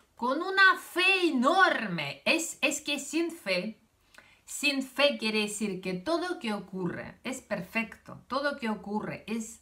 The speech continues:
la ley divina, es maravilloso y tiene que ser así. Es difícil ir, eh, caminando por la vida, es decir, fe, que Dios, que ángeles, que el universo, como queréis, eh, la energía divina, como llamáis cada uno que llamáis,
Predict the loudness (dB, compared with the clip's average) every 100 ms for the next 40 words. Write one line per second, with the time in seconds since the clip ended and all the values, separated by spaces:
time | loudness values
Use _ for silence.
0 | _ _ -4 0 0 0 -2 -6 -4 -4
1 | -4 -6 -8 -2 0 0 -2 -18 _ -2
2 | -2 -2 -4 -2 0 -2 -4 -6 -6 -8
3 | -4 -2 -2 -4 -4 -2 -2 -4 -4 -2
4 | -2 -4 _ -20 -20 -8 -8 -6 -4 2
5 | 2 2 0 0 -6 -4 0 0 0 2
6 | 2 4 2 4 4 4 2 -2 -4 -2
7 | -2 2 2 4 2 0 -4 0 0 0
8 | -8 -20 -20 -20 -20 _ _ _ _ _
9 | -2 8 8 8 0 -12 -4 2 4 4
10 | 6 6 4 -4 -14 _ 0 4 6 4
11 | 2 -4 -2 0 -2 0 0 0 -2 0
12 | 2 2 -2 -4 -2 -2 -2 -2 0 0
13 | 0 2 0 -4 -4 0 4 6 4 4
14 | 0 -2 -2 0 0 -2 0 2 2 0
15 | -8 -2 0 2 2 2 0 2 0 0
16 | 0 -2 0 0 0 -6